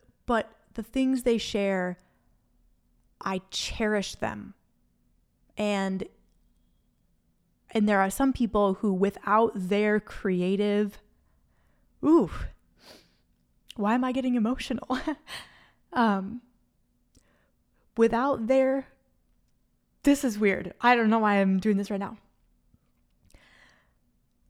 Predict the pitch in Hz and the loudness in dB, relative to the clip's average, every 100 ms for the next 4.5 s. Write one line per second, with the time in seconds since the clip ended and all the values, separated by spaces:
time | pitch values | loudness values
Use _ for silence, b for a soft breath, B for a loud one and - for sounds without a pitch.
0 | _ 208 220 254 294 214 226 226 - - | _ 0 2 0 0 -2 -2 -2 -6 -6
1 | 226 190 208 214 202 196 190 - _ _ | -4 -2 0 0 0 -2 -8 -20 _ _
2 | _ _ _ _ _ _ _ _ _ _ | _ _ _ _ _ _ _ _ _ _
3 | _ _ _ _ _ _ _ - - 233 | _ _ _ _ _ _ _ -18 -4 2
4 | 214 247 - - 185 | 4 2 0 -10 -16